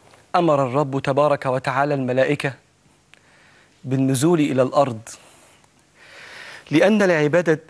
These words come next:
زينوا نفسهم، لأن العباد زينوا أنفسهم بالطاعة، بالصوم والصلاة في ليالي رمضان، وزينوا المساجد بالقناديل والمصابيح،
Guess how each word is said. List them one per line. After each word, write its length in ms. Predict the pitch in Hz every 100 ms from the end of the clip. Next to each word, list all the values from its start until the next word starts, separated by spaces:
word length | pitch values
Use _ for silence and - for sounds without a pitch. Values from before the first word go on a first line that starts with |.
| _
زينوا 520 | 131 143 139 160 160
نفسهم، 680 | 139 131 - 151 131 123 123 - _ _ _ -
لأن 340 | 143 180 185
العباد 520 | 151 139 131 156 147
زينوا 520 | 127 131 131 151 135 127
أنفسهم 540 | 123 165 156 131 135
بالطاعة، 640 | 123 - - 143 113 120 - _ _ _ _ _ _ _ - _ _ _
بالصوم 600 | 139 135 - 160 156 135
والصلاة 580 | 117 - - 131 139 120 - _
في 220 | - - 151
ليالي 380 | 135 147 135
رمضان، 640 | 131 123 117 127 123 117 127 _ _ _ _ - - - - - - - - 156
وزينوا 500 | 147 160 165 220 214
المساجد 680 | 160 147 175 180 143 127
بالقناديل 760 | 147 131 156 143 139 131 165 151
والمصابيح، 1160 | 135 131 131 - 127 127 147 123 - - -